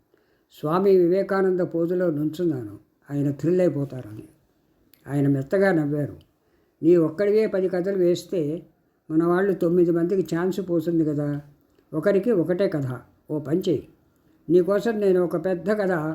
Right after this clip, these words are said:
అవుట్‌లైన్ రాసి ఉంచాను అంటూ నాలుగు పేజీల నోట్స్ ఇచ్చారు. "ఇది చదువుకుని ఈ పుస్తకానికి సరిపడా రాయి" అని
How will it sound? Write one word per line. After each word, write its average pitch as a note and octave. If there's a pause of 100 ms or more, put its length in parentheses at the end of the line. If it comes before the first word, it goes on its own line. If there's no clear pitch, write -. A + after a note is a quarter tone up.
(140)
అవుట్‌లైన్ F3
రాసి E3
ఉంచాను C#3+ (340)
అంటూ E3+
నాలుగు D#3+
పేజీల D#3+
నోట్స్ F3
ఇచ్చారు. C#3 (680)
"ఇది E3+
చదువుకుని F3 (260)
ఈ E3
పుస్తకానికి G3
సరిపడా F3+
రాయి" C#3 (320)
అని D#3+